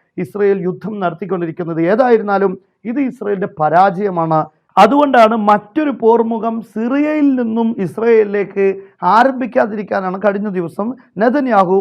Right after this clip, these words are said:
വ-, വ്യക്തമായ വാണിംഗ് നൽകിയിരുന്നു, ആ, ബഷാറുൽ അസദിനോട്. അതായത് ഈ ബഷാറുൽ അസദ് തീ കൊണ്ട് കളിക്കരുത് എന്നാണ് കഴിഞ്ഞ ദിവസം നെതന്യാഹു പറഞ്ഞത്. മാത്രമല്ല, അങ്ങനെ ബഷാറുൽ അസദിൻ്റെ ഭാഗത്തുനിന്ന് ഒരു യുദ്ധം വരാതിരിക്കാൻ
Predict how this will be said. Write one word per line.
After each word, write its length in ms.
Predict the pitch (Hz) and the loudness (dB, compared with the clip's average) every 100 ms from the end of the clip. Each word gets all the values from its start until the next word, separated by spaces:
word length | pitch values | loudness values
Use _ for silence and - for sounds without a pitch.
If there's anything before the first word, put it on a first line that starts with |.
| 196 156 | 0 0
വ-, 200 | 170 - - | 0 -2 0
വ്യക്തമായ 500 | 180 185 247 220 202 196 | 0 0 -2 0 -2 2
വാണിംഗ് 340 | 170 190 220 214 | 2 2 0 -4
നൽകിയിരുന്നു, 500 | 185 170 180 170 175 170 _ _ 170 | -4 0 0 0 -4 -4 _ _ 2
ആ, 40 | 175 175 170 160 | 6 6 4 0
ബഷാറുൽ 540 | 185 - 247 254 240 196 | -2 0 0 2 0 -2
അസദിനോട്. 420 | 175 180 175 156 143 - | -4 -6 -6 -4 -4 0
അതായത് 340 | 185 202 208 214 - _ - 196 | 2 2 4 2 -2 _ -4 -2
ഈ 20 | 240 233 170 | 0 -2 2
ബഷാറുൽ 500 | 196 196 254 269 240 | 0 2 2 2 0
അസദ് 260 | 220 226 214 180 - | -4 -4 -8 -8 -8
തീ 120 | 220 254 | -8 -4
കൊണ്ട് 220 | 254 254 254 | -4 -4 -4
കളിക്കരുത് 500 | 190 185 208 190 185 185 180 _ 185 | -6 -4 -4 -2 0 -2 -2 _ -2
എന്നാണ് 260 | 185 190 180 170 | 2 2 2 0
കഴിഞ്ഞ 260 | 170 185 190 | 0 0 0
ദിവസം 280 | 175 170 190 208 165 | 0 0 -6 -4 -2
നെതന്യാഹു 460 | 165 185 175 165 165 | 0 0 0 0 0
പറഞ്ഞത്. 320 | 156 175 196 254 - _ - | -2 0 -2 -2 -8 _ 0
മാത്രമല്ല, 480 | 208 240 262 247 202 165 170 | 2 2 0 2 2 4 2
അങ്ങനെ 240 | 214 262 220 | 0 -2 0
ബഷാറുൽ 440 | 202 - 240 269 247 | -2 2 2 2 -2
അസദിൻ്റെ 340 | 190 220 226 208 | -6 -6 -4 0
ഭാഗത്തുനിന്ന് 340 | 196 190 208 208 | 0 -2 -2 -2
ഒരു 60 | 196 | -2
യുദ്ധം 260 | 170 214 196 | -6 -2 2
വരാതിരിക്കാൻ 640 | 170 185 180 180 180 170 | 4 4 4 -2 0 -2